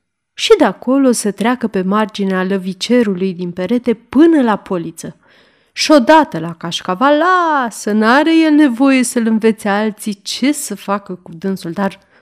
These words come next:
motanul, ehe, la dânsul nu prea se gândise. Și, Doamne, mulți fiori i-a mai vârât în oase motanul cela, dar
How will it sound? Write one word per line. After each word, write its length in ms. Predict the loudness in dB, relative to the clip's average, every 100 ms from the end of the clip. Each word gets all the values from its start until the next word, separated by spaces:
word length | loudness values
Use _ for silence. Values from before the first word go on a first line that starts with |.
| _
motanul, 840 | -4 -4 -4 -4 -2 0 -2 -4 -10 -18 -20 -20 -20 -20 -20 _
ehe, 720 | 2 4 4 2 6 6 4 _ _ _ _ _ _
la 220 | 0 2 2
dânsul 440 | 2 -2 -4 -4
nu 380 | 0 2 4 2
prea 180 | 0 -10
se 180 | -8
gândise. 640 | -6 -4 -4 -6 -8 -10 -12 -16 -20 _ _ _ _
Și, 220 | -4 -2
Doamne, 760 | 2 4 6 4 0 -2 -4 -8 _ _ 2
mulți 680 | 6 8 8 8 6 2
fiori 520 | 0 2 4 4 4 4
i-a 160 | 2
mai 240 | 2 0 -2
vârât 460 | -2 0 0 0
în 260 | -2 0 2
oase 380 | 2 0 -2 -4
motanul 560 | -4 -4 -4 -4 -6
cela, 380 | -6 -4 -4 -4
dar 300 | -6 -8